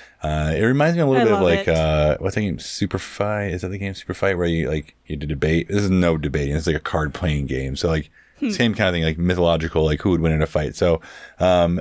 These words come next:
Speaker 1: the base game comes with Medusa, King Arthur,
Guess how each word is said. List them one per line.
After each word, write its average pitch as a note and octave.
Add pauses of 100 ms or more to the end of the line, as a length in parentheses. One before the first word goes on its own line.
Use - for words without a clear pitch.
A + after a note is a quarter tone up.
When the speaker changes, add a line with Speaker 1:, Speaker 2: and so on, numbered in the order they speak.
Speaker 1:
the A2+
base A#2
game A2+
comes G2+
with F2+
Medusa, A2+
King A2
Arthur, F#2